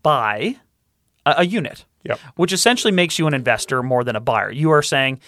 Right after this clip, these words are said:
Speaker 1: "Here is, you know, my deposit on a share of this
Speaker 2: Commitment
Speaker 1: thing." You
Speaker 2: to
Speaker 1: know,
Speaker 2: buy this
Speaker 1: a
Speaker 2: thing.
Speaker 1: commitment to buy. And it helps the, the developer because then they can go and they can get their financing to actually build the project. Because
Speaker 2: Yep.
Speaker 1: they're like, "Oh, we've got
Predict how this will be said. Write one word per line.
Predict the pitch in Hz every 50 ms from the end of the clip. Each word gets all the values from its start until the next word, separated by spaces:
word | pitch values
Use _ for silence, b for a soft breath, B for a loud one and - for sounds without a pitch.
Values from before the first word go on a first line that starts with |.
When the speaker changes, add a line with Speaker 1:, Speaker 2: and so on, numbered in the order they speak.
| b b b
Speaker 1:
"Here | b - 165 160 156 156
is, | 151 151 143 139 - - -
you | 143 139 131
know, | 131 127 123 123 123 -
my | 139 139 143 139 139
deposit | 139 143 - - 143 131 131 131 143 139
on | - 127 127 120 113
a |
share | - - - 156 143 143
of | 143 135
this | 131 135 -
Speaker 2:
Commitment | - 156 143 135 139 135
Speaker 1:
thing." | 123
You | 139
Speaker 2:
to | 123
Speaker 1:
know, | 113
Speaker 2:
buy | 107 110 104 101
this | 98 95 -
Speaker 1:
a |
Speaker 2:
thing. | 185 190
Speaker 1:
commitment | 254 233 233 226 226 -
to | 196
buy. | 147 147 135 131 135 - B 165 B
And | B 185
it | 180
helps | 196 220 226 220 -
the, | - 196
the | 175 156 156 170 165
developer | 143 156 147 147 147 165 147
because | 135 - 160 143 131
then | 139 143 147
they | 147 143
can | 143 - 139
go | 139 131
and | 131 127
they | 131
can | 123 120
get | 131 131 -
their | 135 123
financing | - 135 123 123 120 120 113 - 117
to | 117 113
actually | - - 127
build | 120 120 104
the | - -
project. | - 110 98 92 - - - _
Because | - 131 117 107 110 -
Speaker 2:
Yep. | 123 123
Speaker 1:
they're | 190 247
like, |
"Oh, | 233
we've | 175 156 147
got | - 175 170 156 -